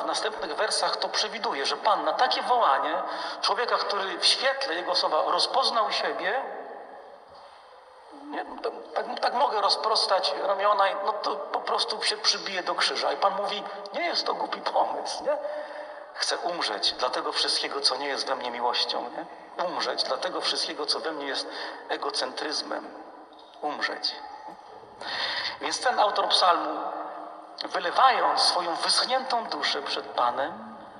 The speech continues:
nie, mówi tak: "Będę Cię wielbił". A więc ma pewność, że Pan w tą tęsknotę i w to pragnienie się wleje. "Będę Cię wielbił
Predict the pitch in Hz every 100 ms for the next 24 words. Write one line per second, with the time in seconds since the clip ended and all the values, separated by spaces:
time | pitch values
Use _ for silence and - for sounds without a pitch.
0 | - 294 - - - - - 113 - -
1 | - - - - - - - 107 180 160
2 | 156 143 - 123 127 101 - 101 - -
3 | - - - - - - - 113 - -
4 | 226 226 190 - 185 - - - - -
5 | - 196 196 - - 185 - 170 - 190
6 | 214 180 170 - 175 - 160 170 202 180
7 | 196 - - - - - - - - -
8 | - - - 151 - - - - 131 127
9 | 98 - 127 - - - - - - -
10 | - - - - - - - - - -
11 | - - - 180 165 151 147 139 147 135
12 | 147